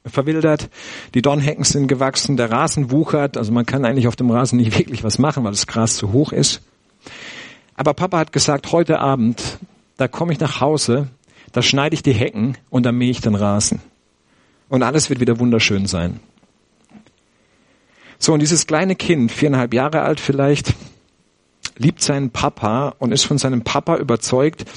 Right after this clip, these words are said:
er ist der Beste der Welt. Und was er tut, es ist wirklich gut.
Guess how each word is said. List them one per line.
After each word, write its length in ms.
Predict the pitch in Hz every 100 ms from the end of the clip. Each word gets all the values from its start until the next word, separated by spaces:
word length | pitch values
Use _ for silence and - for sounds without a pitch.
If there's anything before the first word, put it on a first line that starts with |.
| - - -
er 160 | 135 156
ist 160 | 156 139
der 60 |
Beste 320 | 131 123 -
der 160 | 113 110
Welt. 280 | 98 87 - - _ _ _ _ _ _ - - -
Und 100 | 143
was 140 | 160 190
er 100 | 202
tut, 220 | - 208
es 120 | 170
ist 180 | 160 -
wirklich 340 | 156 - 127
gut. 340 | - 117 98